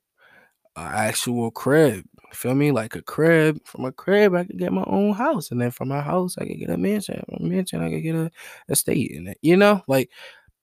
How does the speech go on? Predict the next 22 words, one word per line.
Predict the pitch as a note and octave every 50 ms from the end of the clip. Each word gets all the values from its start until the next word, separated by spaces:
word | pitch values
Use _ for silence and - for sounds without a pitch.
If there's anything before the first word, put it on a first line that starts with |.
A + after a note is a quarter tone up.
| _ _ _ _ _ _ _ -
there's | D3+ D#3 D#3 C#3+ D#3
always | C3 D3+ D#3 D3+ C#3 C#3
another | C#3 C#3 C#3 B2+ B2+ B2+
level. | B2 B2 A#2+ A2 G#2+ F2 -
So | - - C#3 C#3 C#3
I | C3+ E3 E3+
just | D#3+ F3 E3+ -
wanna, | E3+ E3 D#3+ D3+ C#3 - -
I | C#3
really | C#3+ D#3+ F3 F3 D#3+
just | C#3+ C#3+ C3+ -
wanna, | D3+ C#3 C3 B2+ A#2+
uh, | - A#2 A#2 A#2 A#2 A2+ A2 - - _ _ _ _ _ _ _ _ - -
uplift | B2+ B2 - C#3 C#3+ C#3+ C3+ - B2+
and | A#2+ G#2
elevate | A#2 C3 C#3+ C#3 B2+ C3+ C3 B2 B2
myself | A2+ A#2 A#2+ - - A#2+ A#2 A#2 - - - _ _ _ _ _ _ _ _ _ _ _ _ _ _ _ -
to | - - - C#3 B2+
a | A#2+ G#2 C3+ - _ -
different | C3+ C3 B2 - - C3+ B2 A2+ A#2
letter, | A#2+ A#2 A2 A2 A2+ - - - - _ -
uh, | - B2+ B2